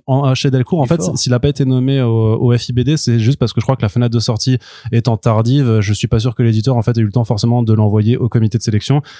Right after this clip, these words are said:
Speaker 1: Mais j'ose imaginer que, euh, il sera présenté, euh, cette année. En tout cas, ce serait dommage de pas le faire figurer,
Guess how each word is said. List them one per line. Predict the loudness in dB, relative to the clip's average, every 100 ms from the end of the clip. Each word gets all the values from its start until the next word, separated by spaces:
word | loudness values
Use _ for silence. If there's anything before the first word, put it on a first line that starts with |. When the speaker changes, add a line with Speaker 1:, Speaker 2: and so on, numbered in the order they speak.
| -14 -2
Speaker 1:
Mais | 2
j'ose | 2 2 2 0
imaginer | 0 2 2 0 0
que, | 0 -2 -2
euh, | 0 0
il | 0
sera | 0 0 2 0
présenté, | -2 -2 -2 0 0
euh, | 0 0
cette | -2 0
année. | 2 2
En | 0
tout | -4 -4
cas, | -4
ce | -2
serait | -4
dommage | 0 0 2 0 0
de | -2
pas | 0 0
le | 0
faire | 0 -2 -2
figurer, | -2 0 2 2